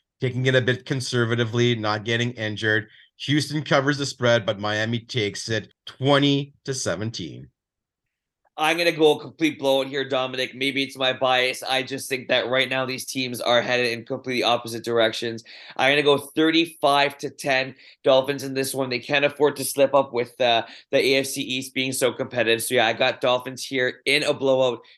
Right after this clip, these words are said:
Speaker 2: Two touchdowns for Tyreek Hill and two touchdowns for, uh, Jaylen Waddle as well. And the Dolphins win big in Miami. Next up, we got the Cincinnati Bengals at the Tennessee Titans. Cincy favored by one and a half in this one. This could be a good game.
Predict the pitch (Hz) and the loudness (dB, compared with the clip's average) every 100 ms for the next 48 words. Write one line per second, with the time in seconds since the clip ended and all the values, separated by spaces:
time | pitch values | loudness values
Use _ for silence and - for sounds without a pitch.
0 | _ 190 185 165 160 170 156 151 151 151 | _ -8 2 2 4 2 2 -2 -2 2
1 | 139 135 131 139 131 127 - - _ 123 | 2 0 -2 2 2 0 -6 -20 _ -2
2 | 127 123 - 139 147 131 - 135 131 127 | -2 -4 -6 -2 0 0 0 0 0 -4
3 | - - 131 131 127 - - - 123 120 | -8 0 4 4 2 -4 -10 -2 0 0
4 | 117 131 127 123 113 110 113 - 117 120 | 2 0 -2 0 2 4 2 0 -2 -2
5 | 117 117 117 113 120 117 120 113 117 120 | 0 0 0 -2 -2 -2 -6 -10 -6 -6
6 | 110 _ 135 120 113 - - - 127 117 | -8 _ -2 -2 -4 -14 -12 -4 -2 0
7 | 117 107 110 113 107 - - 143 156 - | 0 0 0 -4 -6 -16 -6 0 2 2
8 | 170 160 147 139 131 131 170 170 170 160 | 0 0 0 0 0 -4 -2 0 2 2
9 | 113 151 160 143 - 147 170 - 151 151 | 2 0 2 -2 0 -2 -2 -4 -4 -4
10 | 151 139 156 139 139 139 - - - - | -6 -6 0 0 -2 -10 -14 -20 -16 -2
11 | 165 156 170 - 151 143 131 120 135 151 | 0 2 2 2 0 2 0 0 2 2
12 | 151 123 143 147 139 131 135 - 135 120 | 2 -2 -2 -2 -2 -6 -4 -2 -2 0
13 | 151 190 - 247 214 190 135 160 170 123 | 0 0 0 0 2 2 4 2 2 2
14 | 156 151 | 4 4